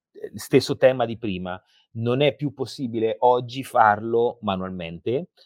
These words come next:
perché, ehm, sai, spessissimo, ehm, si fa influencer marketing, si ingaggiano due influencer e poi a un certo punto si fanno fare dei contenuti, poi gli si chiede: "Ok, mi dici quante persone l'hanno visto?" Ok, ehm, ehm, mhmm,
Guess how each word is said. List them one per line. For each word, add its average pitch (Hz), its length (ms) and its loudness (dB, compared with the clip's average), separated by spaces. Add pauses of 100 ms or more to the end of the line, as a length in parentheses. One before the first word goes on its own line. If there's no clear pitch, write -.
(220)
perché, 113 540 0
ehm, 110 280 -6
sai, 101 200 -2
spessissimo, 113 800 -4
ehm, 104 160 -10
si - 180 -12
fa 110 140 -4
influencer 117 440 -8
marketing, 139 580 -10
si 104 160 -16
ingaggiano 98 520 2
due 117 160 -6
influencer 139 800 -4 (200)
e - 160 -4
poi 127 140 4
a 110 40 4
un 110 40 -2
certo 131 300 -8
punto 139 440 -2
si - 120 -6
fanno 117 180 -8
fare 110 220 2
dei 107 100 -2
contenuti, 139 640 -6
poi 110 220 -4
gli 98 120 -6
si 110 160 -14
chiede: 104 420 2
"Ok, 107 140 -8
mi 113 160 -6
dici 139 200 -10
quante 101 240 -6
persone 107 340 -8
l'hanno 101 240 -4
visto?" 98 440 -6 (960)
Ok, - 400 -2
ehm, 92 720 -8
ehm, 85 340 -12 (100)
mhmm, 92 180 -6